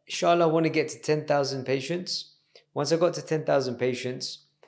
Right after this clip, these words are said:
then I will have a strong user case set. We've got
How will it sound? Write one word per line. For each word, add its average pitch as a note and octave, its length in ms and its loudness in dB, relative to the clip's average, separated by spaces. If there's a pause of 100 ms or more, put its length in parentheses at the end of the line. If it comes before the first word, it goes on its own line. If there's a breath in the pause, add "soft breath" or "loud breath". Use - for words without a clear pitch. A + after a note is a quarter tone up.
(220 soft breath)
then C#3 480 0
I C3+ 120 -6
will C3 180 4
have C3 260 -2
a C3+ 120 -4
strong C#3 600 -2
user B2+ 380 -4
case A#2+ 500 -4
set. - 480 -6 (100)
We've B2+ 100 -10
got - 220 -4